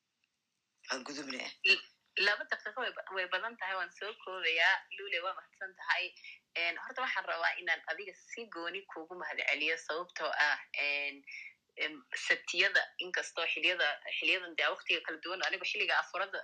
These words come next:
Speaker 2: sameynaya iyo ay igu soo aadanto, een, waad og tahay suugaanta meesha iga joogto iyo siday iigu weyn tahay iyo,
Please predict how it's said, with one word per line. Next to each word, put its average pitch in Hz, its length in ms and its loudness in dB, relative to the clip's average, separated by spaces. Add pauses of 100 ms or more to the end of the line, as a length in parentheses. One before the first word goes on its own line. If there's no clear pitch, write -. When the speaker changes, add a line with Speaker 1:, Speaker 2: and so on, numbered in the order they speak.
Speaker 2:
sameynaya 180 580 -2
iyo 170 240 -4
ay 151 100 -4
igu 170 120 -12
soo - 160 -6
aadanto, 165 460 -6 (580)
een, 170 320 0 (100)
waad - 180 0
og 233 120 -6
tahay 175 200 -4
suugaanta 180 460 -2
meesha 160 300 0
iga - 180 -6
joogto - 460 -6
iyo 139 180 -2
siday 156 320 -2
iigu 139 300 -4
weyn 143 200 -4
tahay 147 260 0
iyo, 135 200 -2